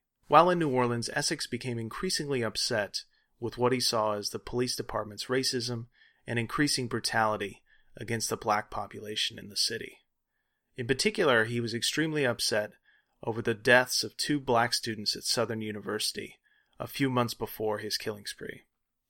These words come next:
Essex decided at the end of nineteen seventy-two to take it upon himself to attack the New Orleans Police Department and attempt to kill as many white officers as he could.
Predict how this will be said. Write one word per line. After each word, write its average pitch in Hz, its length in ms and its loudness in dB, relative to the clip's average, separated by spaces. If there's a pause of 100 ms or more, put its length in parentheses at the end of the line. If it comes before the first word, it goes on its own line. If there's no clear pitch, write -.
(120)
Essex 156 300 2
decided 120 480 2
at 110 120 0
the 113 140 -4
end 131 180 -2
of 117 120 -4
nineteen 113 300 -4
seventy-two 104 640 -8
to - 180 -18
take 151 220 0
it 156 60 -4
upon 123 260 -4
himself 107 640 -8 (540)
to 120 120 -4
attack 139 420 4
the 135 80 2
New 120 120 -2
Orleans 110 400 -6
Police 110 240 -6
Department 107 520 -12 (460)
and - 120 -4
attempt 135 380 0
to 123 60 -2
kill 120 220 0
as 110 140 -6
many 120 200 -2
white 107 280 4
officers 101 580 -2
as - 140 -10
he - 80 -16
could. - 380 -14